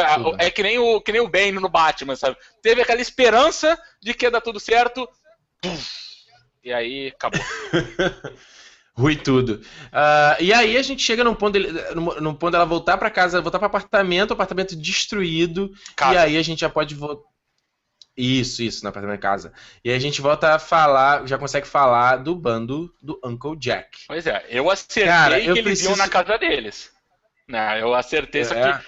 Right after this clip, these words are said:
Speaker 2: eu não lembro.
Speaker 1: Não,
Speaker 2: Eu não
Speaker 1: não,
Speaker 2: lembro
Speaker 1: é.
Speaker 2: de ter falado.
Speaker 1: A, a minha teoria é que a casa do, do, do Walter tá destruída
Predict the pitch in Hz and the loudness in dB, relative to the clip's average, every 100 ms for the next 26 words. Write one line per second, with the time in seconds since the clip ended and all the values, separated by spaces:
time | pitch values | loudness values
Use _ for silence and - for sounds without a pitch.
0 | 95 135 151 151 139 123 117 113 120 196 | -14 -4 0 4 4 2 0 -8 -2 4
1 | 208 214 202 185 120 123 127 127 143 175 | 6 6 6 4 4 2 2 0 0 2
2 | 160 135 175 170 160 143 156 160 156 160 | 0 0 -2 -2 -2 0 0 0 -6 -8
3 | 139 127 131 135 120 120 113 113 110 120 | -8 -8 -4 -4 -2 -2 -4 -6 -6 -4
4 | 117 113 127 123 117 - 117 113 170 139 | -4 -4 -6 -6 -4 -8 -8 -6 -4 -4
5 | 110 | -8